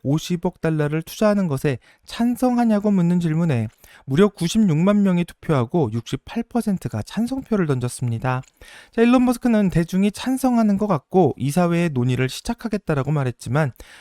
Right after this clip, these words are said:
지금까지도 실제 투자는 이루어지지 않고 있고, 그 결정적인 이유는 일론 머스크가 말한 대로 이사회가 승인하지 않았기 때문입니다.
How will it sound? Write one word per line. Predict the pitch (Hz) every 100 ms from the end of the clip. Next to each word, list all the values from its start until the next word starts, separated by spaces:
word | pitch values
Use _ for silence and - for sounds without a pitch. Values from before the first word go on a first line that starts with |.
| -
지금까지도 | - 160 165 160 143 147 180
실제 | - 247 - 240
투자는 | 233 - 156 139 151 -
이루어지지 | 120 143 180 175 147 180
않고 | 170 - 175
있고, | - - 110 110 - - _
그 | 202
결정적인 | 185 190 247 240 240 226 220
이유는 | 190 170 214 220 220
일론 | 151 214 240
머스크가 | 226 220 - 190
말한 | 170 135 135 120
대로 | 120 175 147
이사회가 | 120 151 190 175 135 98
승인하지 | - 202 196 170 135 123 -
않았기 | 117 - 151
때문입니다. | 147 135 127 120 113 120 127